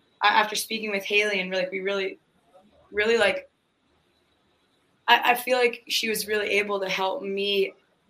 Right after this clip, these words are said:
as an individual and personally, like, really understand and take it in. And that's a huge kudos to her for taking the time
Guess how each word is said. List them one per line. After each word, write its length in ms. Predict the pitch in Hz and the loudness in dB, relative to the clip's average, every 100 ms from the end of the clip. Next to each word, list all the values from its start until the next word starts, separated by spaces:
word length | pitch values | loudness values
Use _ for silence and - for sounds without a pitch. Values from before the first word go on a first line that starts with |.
| _ - - | _ -12 0
as 160 | 214 190 | 2 2
an 80 | 202 | 0
individual 560 | 190 180 190 190 202 | -4 -2 -4 -2 -4
and 100 | 185 | -4
personally, 520 | - 196 196 214 208 202 | -4 -4 -2 -4 -4 -4
like, 180 | 180 - | -4 -4
really 200 | 196 196 | -4 -4
understand 800 | 180 180 - 185 185 190 196 - - | -4 -4 -4 0 0 0 -4 -10 -8
and 260 | 175 175 | -8 -6
take 220 | - 180 | -6 -6
it 60 | 175 | 2
in. 400 | 175 190 208 208 _ _ _ _ _ _ _ | 4 4 0 -12 _ _ _ _ _ _ _
And 260 | 196 185 185 | 0 2 2
that's 180 | 214 220 | 2 2
a 40 | |
huge 380 | 208 214 202 - | -4 -2 -2 -2
kudos 280 | 202 196 196 | -2 -2 -2
to 100 | 190 | -4
her 240 | 180 190 185 | -2 -2 -4
for 80 | 185 | -4
taking 320 | 190 180 190 | -4 -4 -6
the 60 | |
time 500 | 180 - 180 180 180 | -6 0 2 2 -2